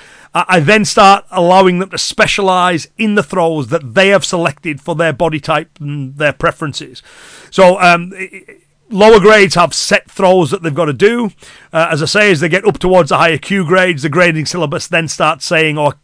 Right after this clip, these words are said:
wish you to demonstrate three throws with an escape, uh, three throws with a ground fighting finish." You know, we run through all the various contexts of both consensual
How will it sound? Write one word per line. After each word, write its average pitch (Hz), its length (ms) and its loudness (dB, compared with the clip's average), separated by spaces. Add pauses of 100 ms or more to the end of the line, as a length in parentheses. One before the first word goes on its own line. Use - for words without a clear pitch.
wish 147 300 -8
you 156 60 -10
to 156 80 -8
demonstrate 151 560 -4
three 160 300 -6
throws 151 480 -4
with 135 140 -6
an 139 100 -8
escape, 208 560 -2 (380)
uh, 143 200 0
three 170 280 -4
throws 156 360 -2
with 143 120 -6
a 135 60 -4
ground 143 320 -2
fighting 143 280 -4
finish." 202 420 0
You 170 60 -4
know, 147 60 -2
we 151 120 -2
run 156 200 -2
through 156 160 -6
all 147 100 -2
the 139 60 -4
various 143 340 -6
contexts 147 640 -10
of 117 240 -14
both 139 220 -6
consensual 147 720 -6